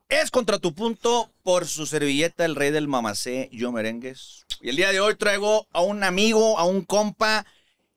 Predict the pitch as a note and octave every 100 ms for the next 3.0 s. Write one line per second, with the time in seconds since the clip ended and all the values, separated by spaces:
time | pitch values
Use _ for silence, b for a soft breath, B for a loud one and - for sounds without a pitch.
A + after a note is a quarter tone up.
0 | _ - D#4 E4+ D#4 C4 B3+ C4+ C#4 C#4
1 | C#4 C4+ C4+ _ - E3+ D3+ C#3 C#3 C#3
2 | D#3 E3 B2+ B2 C3+ G#2+ A2+ A2+ C3 C#3+